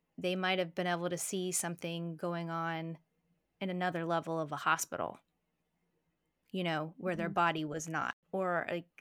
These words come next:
Speaker 1: maybe somebody at their house, but then their body was unconscious at the hospital. And so they've been able to take the claims of the person and then cross-reference that with the people that they saw. So that's pretty cool.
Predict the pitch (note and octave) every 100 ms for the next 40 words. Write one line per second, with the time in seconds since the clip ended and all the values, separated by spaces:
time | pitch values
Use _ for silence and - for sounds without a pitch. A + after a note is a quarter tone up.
0 | - F3+ E3+ F3 E3+ E3+ E3 D#3+ D#3 D3+
1 | F#3 D#3 - - E3 - E3 E3 D#3+ E3
2 | D#3 D#3 D#3 - _ _ _ _ - F3+
3 | E3 F3 F3 F#3+ E3+ E3 D3+ D3 - F3
4 | E3 - - - - _ - E3+ E3+ E3
5 | D#3+ F3 E3 D#3 D3+ - D#3+ D#3 - _
6 | - G3 - F#3 - A3 G#3+ G3+ F#3 F3+
7 | E3+ - C4 C4 A3 F3 G3+ A#3+ _ _
8 | _ _ G3+ G3 F#3 F#3 F3+ F3+ - _
9 | _ _ _ - - A3 G3+ G3 G#3 F#3
10 | F3+ F3+ - F3+ F3 F#3 E3+ - D#3+ -
11 | F#3 F3+ E3 D3+ D#3+ - A#3 G3+ - -
12 | _ _ _ _ _ _ _ _ _ -
13 | G3+ A3+ - G#3 F3 A#3+ G#3 -